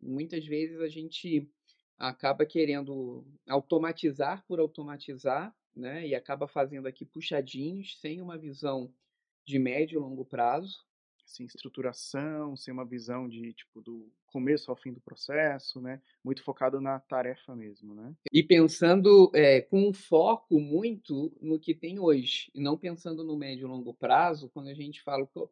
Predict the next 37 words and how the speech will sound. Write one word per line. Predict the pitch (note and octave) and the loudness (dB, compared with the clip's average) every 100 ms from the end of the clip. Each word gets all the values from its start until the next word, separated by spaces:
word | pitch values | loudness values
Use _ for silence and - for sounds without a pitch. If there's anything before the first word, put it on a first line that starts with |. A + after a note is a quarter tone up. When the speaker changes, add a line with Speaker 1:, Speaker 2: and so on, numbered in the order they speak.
| _ | _
Speaker 1:
qual | A3 | -2
é | C#4+ | -2
a | |
escalabilidade | - A3+ G3+ F#3 E3+ D3+ D#3 D3+ - | -2 -2 -2 -2 -2 -2 -4 -6 -4
que | |
eu | D#3 | -4
preciso | D3+ C#3+ - C#3 C#3 | -4 -14 -12 -12 -12
dentro | B2+ C3 C3 B2+ | -14 -14 -16 -16
desse | B2+ B2+ _ | -14 -14 _
processo? | C3 B2+ C3 B2 A#2 - _ _ _ _ _ | -12 -10 -8 -10 -10 -20 _ _ _ _ _
O | C#3 | -14
que, | C#3 _ | -14 _
como | G#3 B3 | -6 -4
é | |
que | D4+ | -2
esse, | D#4+ A#3+ G#3 E3 | -2 -4 -4 -2
esse | D#3 D3+ - D3 | -2 -4 -6 -12
fluxo, | - D#3+ G#3 A#3 - - B2+ B2+ _ _ _ - | -8 -4 -2 -2 -8 -8 -8 -8 _ _ _ 2
ele | D#3 D#3+ | 4 6
vai | D#3+ | 4
tá | D#3+ D#3+ | -2 -4
daqui | D3+ D3+ - D#3 | -2 -4 -2 -2
a | C#3+ | -2
X | C#3 E3+ E3+ - | -4 -8 -6 -4
tempo?" | - C3 A#2+ - _ _ _ _ _ | -2 -2 -2 -12 _ _ _ _ _
E | C#3+ | 4
aí | D3+ D#3+ | 6 6
a | F3 | 4
gente | F#3+ F#3+ F#3+ | -2 -6 -2
começa | G3+ F3 E3 F#3+ - | 0 0 -2 -6 -8
a | |
trabalhar | E3+ D3+ D3 C3+ C3 C3 B2 | -8 -2 2 4 4 4 2
dentro | B2+ C#3 F3+ - D#3+ | -2 -6 -6 -8 -6
dessa | C#3 C3+ B2+ | -6 -4 -6
automação, | - B2 B2 - - C3 D#3 D#3+ C#3 B2 | -6 -12 -14 -16 -14 -10 -8 -8 -8 -12
et | - | -16
cetera, | - C3+ F3 G#3 D#3+ B2 | -6 -2 -2 -4 -8 -8